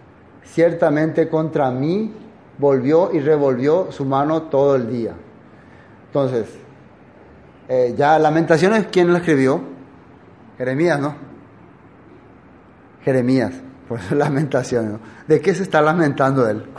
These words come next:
¿De qué se lamenta él? ¿Qué creen que hizo que, que Jeremías se lamente y haya escrito lamentos, Lamentaciones? Que el pueblo, después de tanto que se le avisó, tanto se le habló, no escuchó,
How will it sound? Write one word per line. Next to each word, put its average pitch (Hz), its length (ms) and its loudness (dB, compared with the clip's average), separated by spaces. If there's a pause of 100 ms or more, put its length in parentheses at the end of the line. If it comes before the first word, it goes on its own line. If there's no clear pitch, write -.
(300)
¿De 127 100 -4
qué 143 120 0
se 160 100 2
lamenta 143 480 0
él? 92 80 -10 (540)
¿Qué 180 140 2
creen 165 280 2
que 160 80 0
hizo 151 240 2
que, 156 480 -2
que 143 400 4
Jeremías 156 500 2
se 160 120 0
lamente 151 920 0
y 135 120 4
haya 139 200 4
escrito 151 640 2
lamentos, 127 840 -2
Lamentaciones? 131 760 0 (1600)
Que 135 60 0
el 120 120 0
pueblo, 147 720 4
después 131 320 2
de 120 100 2
tanto 151 680 -2
que 147 100 0
se 143 160 -2
le 135 80 0
avisó, 120 600 -2 (320)
tanto 156 480 0
se 143 120 0
le 131 100 2
habló, 117 480 0 (420)
no 120 200 -4
escuchó, 110 460 -8